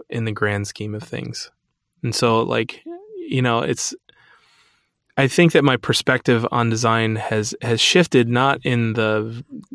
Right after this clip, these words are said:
the value of design is, is still there, but the aesthetics don't have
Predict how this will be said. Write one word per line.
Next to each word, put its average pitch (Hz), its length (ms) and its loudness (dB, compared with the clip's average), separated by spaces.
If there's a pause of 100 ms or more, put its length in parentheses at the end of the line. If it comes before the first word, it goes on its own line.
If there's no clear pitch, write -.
(520)
the 127 140 2
value 170 400 6
of 117 80 2
design 107 440 0
is, 107 240 -6
is - 160 -8
still 110 260 -2
there, 107 360 -6 (400)
but 117 320 0 (1300)
the 127 460 0
aesthetics - 1000 -2 (800)
don't 135 300 2
have 120 540 2